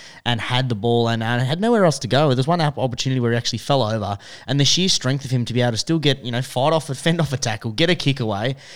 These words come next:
go get his own ground ball. He's just an incredible person to watch play football. And, um, you talk about, you know, like, straight out superstars of the game, and he is making a great, great case to, to probably putting his hat in the ring for one of the best players we've ever had.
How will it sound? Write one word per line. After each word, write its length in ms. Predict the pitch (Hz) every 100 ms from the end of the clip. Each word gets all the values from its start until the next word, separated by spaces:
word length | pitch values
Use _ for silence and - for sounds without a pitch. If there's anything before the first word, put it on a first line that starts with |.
| -
go 120 | 156 170
get 120 | 170
his 120 | 151
own 240 | 139 143
ground 340 | 135 127 120 110
ball. 280 | 127 117 110
He's 320 | 131 143 139
just 160 | 143
an 40 | 139
incredible 640 | 131 - 143 147 143 139
person 420 | - 123 120 113
to 120 | 110
watch 240 | 107 107 -
play 220 | - 104
football. 460 | 92 120 - 101 117
And, 180 | 117 110
um, 240 | 113 110 - - - -
you 60 | 139
talk 160 | 175 202
about, 200 | 196 123
you 120 | 139
know, 200 | 123 123
like, 280 | 101 101 110
straight 400 | - - 135 131
out 100 | 117
superstars 540 | - 131 - - 117 107
of 60 |
the 60 | 107
game, 380 | 107 110 107 113
and 260 | 113 120
he 400 | 117 117 139 135
is 100 | 131
making 360 | 120 127 120 135
a 60 | 123
great, 360 | 113 117 131
great 280 | - 135 131
case 400 | 135 135 123 -
to, 240 | - 123 120
to 240 | - 123
probably 280 | 117 131 127
putting 220 | 135 120
his 200 | 120 117
hat 200 | 120 123
in 80 | 123
the 80 | 113
ring 180 | 123 135
for 220 | 123 117
one 140 | 120
of 80 | 113
the 100 | 113
best 220 | 113 117
players 260 | - 110 104
we've 100 | 107
ever 100 | 85
had. 220 | 107 -